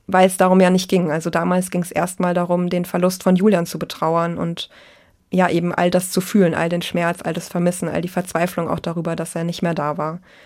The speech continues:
Und auch so ein Stück weit die Verbindung zu ihm zu halten. Und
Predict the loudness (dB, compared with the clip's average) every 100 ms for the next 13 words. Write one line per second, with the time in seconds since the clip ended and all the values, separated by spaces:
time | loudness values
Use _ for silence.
0 | _ _ -6 -2 -2 -4 -10 0 4 4
1 | 4 -4 -20 -20 -20 -12 0 0 2 0
2 | 0 0 0 0 -4 -6 -2 2 4 4
3 | 2 0 -4 -4 -4 -4 -2 -4 -6 -8
4 | -6 -8